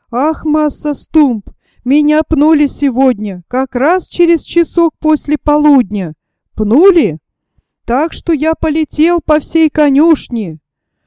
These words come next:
А, понимаю, тебя легнула лошадь, которая? Не угадали, вовсе не лошадь, а ее хозяин. Хозяин всех лошадей в этой конюшне, кроме вот этой крапчатой.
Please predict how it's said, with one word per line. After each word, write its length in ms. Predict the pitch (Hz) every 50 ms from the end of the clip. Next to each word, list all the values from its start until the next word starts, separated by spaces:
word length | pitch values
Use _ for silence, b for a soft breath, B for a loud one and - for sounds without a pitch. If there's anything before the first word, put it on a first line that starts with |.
| _ _ _ _ _ -
А, 460 | 262 311 339 330 330 330 311 302 277 -
понимаю, 1000 | - 294 294 294 330 359 339 294 269 285 302 311 311 311 294 277 247 226 185 175 -
тебя 400 | - - 277 247 240 302 302 320
легнула 560 | 302 320 302 247 269 277 330 330 320 311 294
лошадь, 580 | 285 254 269 294 330 349 - - 294 220 - -
которая? 840 | - - 339 392 - - 415 403 370 311 240 214 196 180 165 147 160 _ _ _ _ _ _ _ _ _ _ _ _ _ _ _ _ -
Не 180 | 196 226 254
угадали, 840 | 262 269 254 214 247 254 254 208 202 233 269 294 285 269 233 214 208
вовсе 600 | 190 190 214 247 302 339 359 - - - 359 330
не 160 | 330 330 320
лошадь, 600 | 311 311 311 294 277 254 - - 202 190 - 233
а 80 | 233
ее 460 | 247 254 247 277 262 214 233 254 277 277
хозяин. 920 | - - 269 254 247 180 165 202 220 240 262 285 285 269 240 196 175 160 _ _ _ _ _ _ _ _
Хозяин 680 | - 254 254 262 233 214 240 254 269 294 294 277 262
всех 480 | - - - 208 233 269 302 294 -
лошадей 640 | 294 277 277 - - 285 269 262 208 220 247 269 262
в 60 | 220
этой 280 | 233 240 240 - 262 240
конюшне, 880 | - - 254 240 233 220 247 285 311 320 - - - 285 269 233 180 - _ _ _ _ _ _ -
кроме 440 | - 240 247 254 262 262 262 247 247
вот 260 | 214 240 240 - 254
этой 280 | 233 233 - 254 247
крапчатой. 880 | - - 240 254 254 240 214 - - - - 196 - - 190 175 160 151